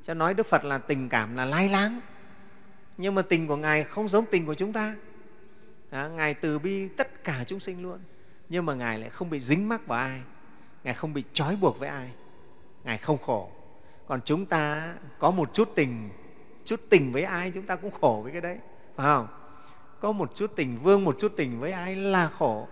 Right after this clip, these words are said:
với cái đấy. Giống như Thúy Kiều ấy, phải không? Vương tình với Kim Trọng, thế là cũng cứ khổ sở thôi.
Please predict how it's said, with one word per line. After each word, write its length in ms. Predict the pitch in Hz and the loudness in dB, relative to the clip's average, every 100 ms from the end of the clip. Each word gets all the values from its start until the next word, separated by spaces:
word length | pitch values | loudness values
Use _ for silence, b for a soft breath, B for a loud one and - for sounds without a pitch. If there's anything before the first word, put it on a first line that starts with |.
| - - - - - - - | -14 -16 -16 -16 -16 -10 -4
với 100 | 202 | -4
cái 180 | 196 | -4
đấy. 200 | 180 180 233 - - b b b - | -6 -8 -10 -14 -16 b b b -2
Giống 220 | 170 202 | 0 2
như 160 | 196 | 0
Thúy 200 | 185 196 | 2 0
Kiều 400 | 214 185 147 135 | 4 6 8 6
ấy, 120 | 151 180 | 0 -2
phải 100 | 139 | -4
không? 120 | 120 | -2
Vương 240 | 139 185 185 | 0 0 2
tình 200 | 160 135 | 0 -2
với 100 | 127 | -6
Kim 220 | 196 190 | -6 -2
Trọng, 220 | 165 131 - 170 | 0 0 -4 -12
thế 80 | 196 | -8
là 100 | 175 | -6
cũng 220 | 156 196 | -2 2
cứ 120 | 208 | 2
khổ 280 | 220 160 123 | 4 4 2
sở 300 | - 120 113 | 0 -4 -4
thôi. 80 | 165 | -8